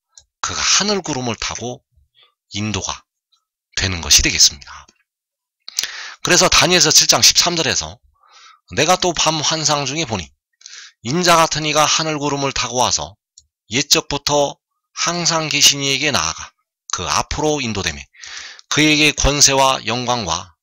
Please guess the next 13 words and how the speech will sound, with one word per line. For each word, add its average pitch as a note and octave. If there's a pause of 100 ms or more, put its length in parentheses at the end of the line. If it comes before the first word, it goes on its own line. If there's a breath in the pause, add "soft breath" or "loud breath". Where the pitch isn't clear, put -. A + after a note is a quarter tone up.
나라를 E2+
주고 C#3+ (580 loud breath)
모든 D#3+
백성과 C3 (440)
나라들과 G2 (540 soft breath)
다른 F#2
언어를 D3+
말하는 C#3
모든 B2+
자들이 A#2+ (260)
그를 F2
섬기게 D#3
하였으니. G2